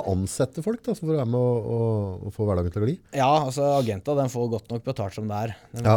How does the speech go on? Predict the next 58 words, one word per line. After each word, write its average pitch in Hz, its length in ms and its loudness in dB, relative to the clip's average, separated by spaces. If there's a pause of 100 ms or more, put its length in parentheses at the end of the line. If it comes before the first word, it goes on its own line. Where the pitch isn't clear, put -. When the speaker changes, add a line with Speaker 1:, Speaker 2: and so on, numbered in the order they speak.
Speaker 2:
tar 107 160 -4
jo 113 80 -4
en 113 80 -6
prosent, 104 500 -10
eh, 110 460 -4
to 104 220 -8
eller 107 120 -6
tre 104 200 -8 (140)
eller 107 120 -8
fire 104 320 -8
og 104 220 -8
fem 101 260 -10
til 107 140 -10
og 107 80 -6
med 104 80 -8
også 113 180 -8
av, 98 300 -6 (100)
eh, 202 720 -6 (400)
av 98 300 -6
l-, 101 260 -6
kontrakta 95 540 -8
di 123 80 -4
da. 127 100 -2 (160)
Speaker 1:
Ja. 120 160 2
Speaker 2:
Så - 180 -12
dem, 107 260 -6
eh, 104 300 -6
det 113 140 -4
er 98 80 -4
jo 98 80 -10
på - 80 -10
en 110 60 -6
måte 110 100 -8
en 107 80 -4
del 98 160 -8
av - 20 -4
jobben 95 300 -6
deres, 123 300 -6 (180)
å 104 160 -8 (320)
hjelpe 107 400 -6
spillerne 90 320 -8
sine 101 320 -10
til 95 160 -10
å 101 80 -10
trives 95 480 -10
og, 101 160 -8 (180)
Speaker 1:
Ja. 123 140 0 (160)
Speaker 2:
eh, 98 140 -8
legge 98 260 -4
det 95 60 -12
til 113 180 -4
rette - 240 -16
for 101 160 -10
at 104 140 -8
ting 98 180 -10
skal 101 200 -12
være 95 440 -8
ordentlig. 98 400 -6